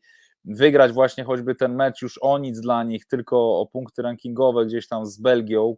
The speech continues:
który odebrał Belgii szansę na awans, więc Bułgaria, e, wyprzedziła choćby Holandię, natomiast Holandia jest trzynasta w rankingu i biorąc pod uwagę, że przed nią są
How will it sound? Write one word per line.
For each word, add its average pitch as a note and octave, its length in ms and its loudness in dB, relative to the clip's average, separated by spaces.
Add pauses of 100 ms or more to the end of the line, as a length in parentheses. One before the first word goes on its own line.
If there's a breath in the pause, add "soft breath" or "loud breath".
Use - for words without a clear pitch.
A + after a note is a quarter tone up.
który A2 200 -4
odebrał A2+ 400 0
Belgii A2 340 -4
szansę A#2 480 -8
na A2 300 -8
awans, A2+ 580 -2 (540 soft breath)
więc A#2+ 240 -6
Bułgaria, C3+ 720 4 (360 soft breath)
e, A2+ 260 -4
wyprzedziła B2+ 540 0
choćby C3 340 -2
Holandię, C#3+ 420 0
natomiast E3 320 -2
Holandia F3+ 500 4
jest D3 180 -2
trzynasta E3+ 680 0
w D3+ 40 -6
rankingu B2+ 680 -4
i G#2 100 -6
biorąc C3+ 280 0
pod C3+ 160 -4
uwagę, C3+ 340 0
że A#2+ 140 -6
przed D3 300 -2
nią C3 220 -6
są B2 360 -2